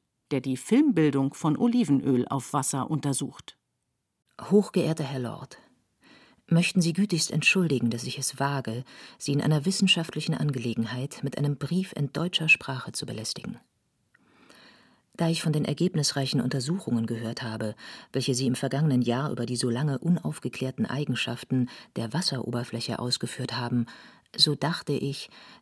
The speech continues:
Speaker 2: dürfte es vielleicht gerade Sie interessieren, einige von mir selbst über diesen Gegenstand angestellte Beobachtungen kennenzulernen.
Speaker 1: Auf zwölf eng beschriebenen Seiten beschreibt Agnes Pockels dem englischen Forscher im Januar achtzehnhunderteinundneunzig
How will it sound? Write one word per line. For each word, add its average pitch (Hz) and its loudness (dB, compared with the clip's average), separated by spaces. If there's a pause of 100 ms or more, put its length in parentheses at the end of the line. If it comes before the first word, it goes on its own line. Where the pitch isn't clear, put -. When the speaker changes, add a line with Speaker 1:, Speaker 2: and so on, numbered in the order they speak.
Speaker 2:
dürfte 151 0
es - -2
vielleicht 147 -2
gerade 151 -2
Sie 170 -2
interessieren, 131 0 (320)
einige 143 0
von 151 0
mir 170 4
selbst 165 2
über 117 -2
diesen 135 0
Gegenstand 127 0
angestellte 131 0
Beobachtungen 117 -2 (320)
kennenzulernen. 123 -2 (1400)
Speaker 1:
Auf 190 4
zwölf 247 0
eng 233 4
beschriebenen 170 2
Seiten 143 -2 (260)
beschreibt 160 -2
Agnes 151 2
Pockels 175 0
dem 139 0
englischen 156 2
Forscher 160 -2
im 139 2
Januar 151 4
achtzehnhunderteinundneunzig 156 2